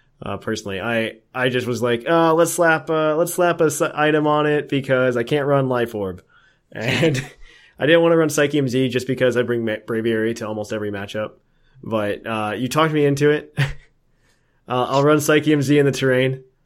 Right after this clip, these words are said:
Uh, I'm a big fan. Um, the Psychic Moonblast. I like running Thunderbolt just so you can't get,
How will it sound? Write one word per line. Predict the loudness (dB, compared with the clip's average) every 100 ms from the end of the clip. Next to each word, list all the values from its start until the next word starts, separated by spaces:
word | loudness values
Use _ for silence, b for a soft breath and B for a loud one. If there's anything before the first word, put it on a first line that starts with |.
| _ _ _ _ _
Uh, | -6 -6 -2
I'm | -2
a |
big | 0 0 0
fan. | -2 -2 -4 -6 -16 _
Um, | -6 -4 -4 -8 -12 _ _ _ _ _ _
the | -12
Psychic | -2 0 0 0
Moonblast. | 2 2 2 2 0 0
I |
like | 2 4 4
running | 2
Thunderbolt | 2 0 2 0 0
just | -2 0
so |
you | 0 0
can't | -2 0
get, | 0 0